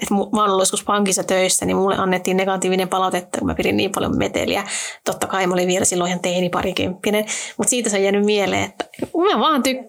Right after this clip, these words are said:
mä muistan, että joku mulle sanoi silloin, olisiko ollut äiti tai isäpuoli, että kun sä vaan tykkäät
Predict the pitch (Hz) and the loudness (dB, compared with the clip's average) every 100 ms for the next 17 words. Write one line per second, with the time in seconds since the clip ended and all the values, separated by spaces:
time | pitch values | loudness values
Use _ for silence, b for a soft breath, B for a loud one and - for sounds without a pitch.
0 | - 196 302 175 214 202 214 226 220 202 | 0 2 2 2 0 0 0 0 2 2
1 | 196 196 202 - 240 202 185 190 190 151 | 2 2 2 2 0 0 0 0 0 -2
2 | 196 B B B 220 - 214 214 208 208 | -6 B B B -2 0 -2 0 0 0
3 | 208 202 202 208 190 190 - 196 - 330 | 0 0 0 0 -2 -4 -2 -4 -4 0
4 | 233 277 285 269 - 208 196 | 2 0 0 -2 -2 -4 -4